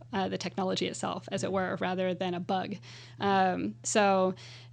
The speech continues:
and, and part of the kind of the logic, especially the gendered logic, that makes microfinance work.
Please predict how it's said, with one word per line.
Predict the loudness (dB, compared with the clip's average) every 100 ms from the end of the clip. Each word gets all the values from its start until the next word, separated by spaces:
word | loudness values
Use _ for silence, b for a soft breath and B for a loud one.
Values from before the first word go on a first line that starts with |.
| -14 0
and, | 4
and | 6 6
part | 8 8
of | 8
the | 2
kind | 2 0
of | 2
the |
logic, | 4 6 4 2 -2
especially | -4 -2 0
the | 0
gendered | 0 0 0 0
logic, | -2 -2 -4 -4
that | -4
makes | -4 -4
microfinance | -6 -4 -4 -4 -6 -6
work. | -6 -8